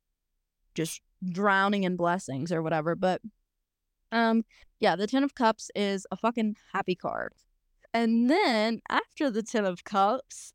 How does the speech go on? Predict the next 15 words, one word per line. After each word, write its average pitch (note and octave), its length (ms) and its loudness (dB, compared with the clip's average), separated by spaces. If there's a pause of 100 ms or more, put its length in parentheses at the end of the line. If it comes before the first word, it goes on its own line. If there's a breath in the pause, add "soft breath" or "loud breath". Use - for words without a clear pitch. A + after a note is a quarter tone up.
the G3+ 240 0
next G3+ 440 -6
card G#3+ 380 2
is G#3+ 140 -6
the G3+ 120 -4
Six - 320 -6
of G3 180 -6
Pentacles, A3 720 -4
which G#3+ 220 -4
is, G#3 420 -4 (160)
it's B3 180 0
all A#3 340 6
happening. F#3+ 680 -6 (720)
<laughs> - 0 -
And C4 560 -4